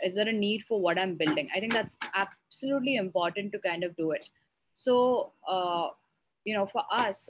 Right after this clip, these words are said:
as we were, uh, thinking about this service, while, let's say, to me as a, as a person, it sounded like the need of the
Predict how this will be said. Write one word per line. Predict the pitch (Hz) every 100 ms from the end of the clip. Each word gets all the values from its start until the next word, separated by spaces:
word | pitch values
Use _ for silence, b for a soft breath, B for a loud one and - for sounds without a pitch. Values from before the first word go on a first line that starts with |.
| -
as | 214 208 208
we | 220 214
were, | 208 202 202 185
uh, | 180 170 160 156 -
thinking | 208 202 233
about | 220 190 180 180
this | 185 -
service, | 254 240 175 196 - _ _ _ _
while, | 185 190 208
let's | 214 220 -
say, | 262
to | 254
me | 208 190 226 247
as | 226
a, | 233 - _
as | 190 202
a | 220
person, | 196 190 208 220
it | 202
sounded | - 185 196 214
like | 208 196 185
the | 190
need | 185 190 208
of | 196
the | 196